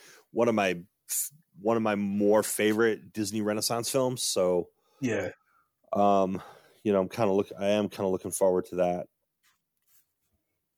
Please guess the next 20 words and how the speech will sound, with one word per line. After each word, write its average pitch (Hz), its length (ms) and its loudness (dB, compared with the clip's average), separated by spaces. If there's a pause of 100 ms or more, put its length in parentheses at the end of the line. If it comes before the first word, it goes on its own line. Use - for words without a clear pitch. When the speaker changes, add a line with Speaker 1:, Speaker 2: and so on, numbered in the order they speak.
(2000)
Speaker 1:
Yeah, 165 240 2
I 175 60 2
mean, 202 160 2
I 175 120 0
think 254 200 -6
there's 277 140 0
Speaker 2:
I - 40 6
Speaker 1:
gonna 247 140 4
be, 180 60 6
Speaker 2:
think - 140 -2
Speaker 1:
I 160 100 0
think 220 160 -2
there's 226 120 0
gonna 226 100 -2
be 220 80 2
some 180 200 2
interesting 160 500 -2
things 180 240 -4
this - 180 -8
year. 87 240 -10